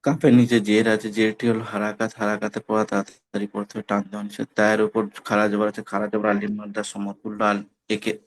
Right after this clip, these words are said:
একে এক আলিফ পরিমাণ টান দিয়ে পড়তে হয়। বায়ের উপর পেশ এসেছে, পেশটি হলো হারাকাত, হারাকাতের পরে তাড়াতাড়ি পড়তে হয়, টান দেওয়া নিষেধ। আলিফের ডান দিকে জবর এসেছে, আলিফ মাদ্দা একে এক আলিফ পরিমাণ টান দিয়ে পড়তে হয়।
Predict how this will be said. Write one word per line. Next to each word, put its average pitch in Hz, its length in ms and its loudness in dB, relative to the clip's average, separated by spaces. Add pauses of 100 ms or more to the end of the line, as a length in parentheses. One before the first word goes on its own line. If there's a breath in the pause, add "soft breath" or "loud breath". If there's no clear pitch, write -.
(160)
একে 117 380 0
এক 107 220 2
আলিফ 110 220 -4
পরিমাণ 113 320 -4
টান 101 240 -6
দিয়ে 101 140 -6
পড়তে - 320 -14
হয়। 110 160 -8 (1500 loud breath)
বায়ের 117 340 4
উপর 113 200 0
পেশ 104 320 0
এসেছে, 110 340 -4
পেশটি 110 380 -4
হলো 107 160 0
হারাকাত, 101 440 -2
হারাকাতের 101 420 0
পরে 104 280 0
তাড়াতাড়ি 101 400 -2
পড়তে 101 280 -8
হয়, 104 120 -6
টান 98 280 -6
দেওয়া 101 160 -8
নিষেধ। 104 380 -6
আলিফের 104 440 0
ডান 107 220 0
দিকে 107 240 0
জবর 104 300 0
এসেছে, 107 440 -2 (260)
আলিফ 110 280 0
মাদ্দা 104 360 -2
একে 107 360 0
এক 104 200 0
আলিফ 110 240 0
পরিমাণ 107 420 -2
টান 98 240 0
দিয়ে 101 160 -2
পড়তে 98 380 -8
হয়। 110 140 -6